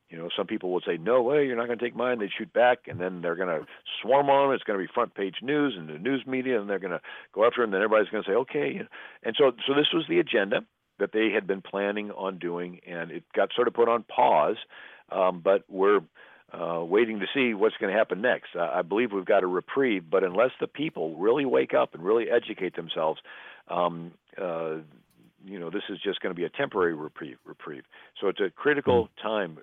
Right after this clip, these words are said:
Speaker 1: for people to, to take serious and to educate ourselves. And that's why I put together the book, Who is the King in America and Who are the Consulars to the King?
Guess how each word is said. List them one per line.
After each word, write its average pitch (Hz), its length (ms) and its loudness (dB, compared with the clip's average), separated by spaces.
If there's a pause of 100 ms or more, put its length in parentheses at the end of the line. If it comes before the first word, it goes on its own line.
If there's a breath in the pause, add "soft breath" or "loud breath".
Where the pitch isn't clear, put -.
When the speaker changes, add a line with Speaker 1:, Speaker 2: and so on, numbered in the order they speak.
(160)
Speaker 1:
for 87 260 -2
people 98 380 -8
to, 82 200 -4 (240)
to 90 100 -14
take 98 180 -6 (100)
serious 95 340 -2 (200)
and 85 160 -10
to - 160 -8
educate 95 420 -2
ourselves. 76 340 -6 (400 loud breath)
And 143 80 -4
that's 151 140 2
why 143 120 6
I 120 40 6
put 127 160 0
together 104 300 4
the 90 80 -6
book, 98 240 2
Who 110 140 -2
is 101 120 -4
the 95 80 -4
King 101 180 -6
in 90 80 -4
America 82 400 -6
and 80 100 -8
Who 90 120 -4
are 87 60 0
the 78 100 -10
Consulars 85 600 -10
to 80 80 -12
the 73 100 -18
King? 71 300 -16